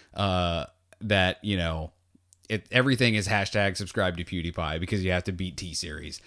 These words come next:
Like, that was the whole thing, is gotta beat T-Series. Uh, so what was it? Like, a week before the shooting, um,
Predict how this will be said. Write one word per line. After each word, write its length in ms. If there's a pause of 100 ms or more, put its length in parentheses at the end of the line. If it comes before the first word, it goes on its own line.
(140)
Like, 140
that 140
was 100
the 80
whole 180
thing, 300
is 80
gotta 220
beat 180
T-Series. 640 (420)
Uh, 520 (540)
so 540 (420)
what 180
was 200
it? 80
Like, 180
a 60
week 260
before 320
the 80
shooting, 560 (480)
um, 680